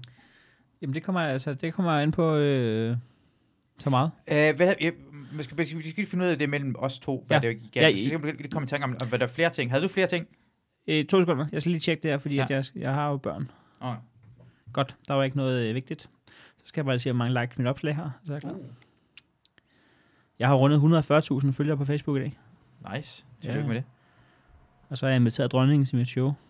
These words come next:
Speaker 2: Ja. Hvad har hun svaret? Hvordan, hvordan inviterer man dronningen til sin, øh, til sit show?
Speaker 1: Jeg har bare gjort det på min Facebook. Jeg tænker, at nogle af dronningene følger med.
Speaker 2: Ja.
Speaker 1: De bor næsten ved alle hendes, øh, børnebørn, jo.
Speaker 2: Nå, det er fordi herre, herre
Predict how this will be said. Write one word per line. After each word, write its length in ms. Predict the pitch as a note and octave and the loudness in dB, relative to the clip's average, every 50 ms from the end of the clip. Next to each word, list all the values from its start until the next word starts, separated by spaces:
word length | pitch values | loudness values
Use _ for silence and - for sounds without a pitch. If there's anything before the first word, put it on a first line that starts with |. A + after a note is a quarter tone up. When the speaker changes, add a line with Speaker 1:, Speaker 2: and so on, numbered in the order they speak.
| _ _ _ _ _ _ _ _ _ - - _ _ - | _ _ _ _ _ _ _ _ _ -20 -20 _ _ -4
Speaker 2:
Ja. 160 | - C#3+ G3 F#3 - _ _ _ _ _ _ _ _ _ _ _ _ _ _ _ _ _ _ _ _ _ _ _ _ _ _ _ _ _ _ _ _ | -2 -2 -2 -4 -8 _ _ _ _ _ _ _ _ _ _ _ _ _ _ _ _ _ _ _ _ _ _ _ _ _ _ _ _ _ _ _ _
Hvad 120 | - A#2 A#2 | -6 -4 -2
har 140 | G#2+ A#2+ A#2 | 0 0 0
hun 180 | A2+ A#2 A#2+ | 0 0 -2
svaret? 420 | A#2+ - - - - A2+ A2 B2 - C3 | -6 -8 -10 -8 -4 -2 -2 -2 -2 -2
Hvordan, 200 | C3+ C3+ F#3+ F3 - - - | -2 -2 -2 -4 -8 -12 -10
hvordan 240 | C3+ C3+ C3+ F3 E3+ E3 - | -6 -4 -4 -4 -6 -8 -6
inviterer 320 | C3+ B2+ B2 A#2+ A#2+ D#3+ D3+ | -4 -2 -2 -2 -2 -4 -4
man 100 | C3 A#2 | -4 -4
dronningen 300 | A#2 - B2+ C#3 C3+ C3 | -4 -4 -4 -4 -6 -10
til 100 | - - | -14 -16
sin, 280 | - F#2+ G2 G2+ - - B2 B2 B2 | -14 -12 -12 -12 -14 -16 -16 -16 -16
øh, 80 | A#2 | -16
til 140 | B2 - - | -16 -18 -20
sit 100 | - G#2+ | -18 -12
show? 240 | G#2 - A2+ A#2+ B2 B2 - _ _ _ - | -10 -8 -8 -8 -10 -12 -16 _ _ _ -4
Speaker 1:
Jeg 40 | A#2+ | 0
har 60 | A#2 | 2
bare 140 | G#2+ A2 G#2+ | 2 2 2
gjort 220 | - B2 G2+ G#2 | 2 0 -2 -2
det 80 | - A#2 | -2 -2
på 60 | A#2 | -2
min 100 | A#2 G#2+ - | -2 -2 0
Facebook. 440 | - A#2 A#2+ - - B2 A#2 - - - - | -2 -2 -2 -2 -4 -4 -4 -6 -10 -8 -6
Jeg 100 | G2+ A2+ | -4 0
tænker, 280 | - B2+ B2 A#2+ C3 | 2 4 6 6 6
at 220 | B2 A2+ A2+ G#2+ A#2+ | 6 6 6 4 4
nogle 160 | B2 B2 B2 | 2 2 2
af 60 | A#2+ | 2
dronningene 320 | - A#2+ A#2+ B2 B2+ B2 A#2+ | 2 2 2 4 4 2 2
følger 180 | - B2 A#2 A2+ | 2 2 2 2
med. 120 | A#2+ B2 B2 - - _ - - - - _ _ _ _ _ _ _ _ _ _ _ _ _ _ _ _ _ _ - | 2 2 0 -2 -8 _ -20 -20 -20 -20 _ _ _ _ _ _ _ _ _ _ _ _ _ _ _ _ _ _ -6
Speaker 2:
Ja. 140 | A2+ B2+ D#3+ E3 - _ - | -4 -4 -4 -6 -10 _ 0
Speaker 1:
De 60 | C3 A#2 | 2 4
bor 220 | B2 C3+ A#2+ A#2+ | 8 8 8 8
næsten 300 | B2 B2 C3 - - C#3 | 8 6 4 4 2 2
ved 80 | C3+ B2 | 2 4
alle 140 | B2 C3 | 4 4
hendes, 240 | C3+ B2+ B2 A#2+ - | 4 2 2 0 0
øh, 160 | B2+ B2 A#2+ | 0 -2 0
børnebørn, 420 | A#2+ - B2+ C3 C3 C3+ C3 B2 B2 B2 | 0 2 2 2 4 2 0 0 0 0
jo. 60 | A#2+ - - - - - - _ _ _ _ _ _ _ _ _ | 0 -2 -4 -12 -20 -20 -20 _ _ _ _ _ _ _ _ _
Speaker 2:
Nå, 180 | - C#3+ E3 E3+ | -2 0 0 0
det 100 | C3+ C3+ | 0 -2
er 40 | C3 | -2
fordi 180 | C#3+ C3+ B2+ | 0 0 0
herre, 360 | B2 A2 B2+ B2 A#2+ A2+ A2+ A2+ - A#2 - | 0 -2 -2 0 0 0 -2 -4 -8 -12 -10
herre 240 | - A2+ A2 A2 | -6 -6 -4 -6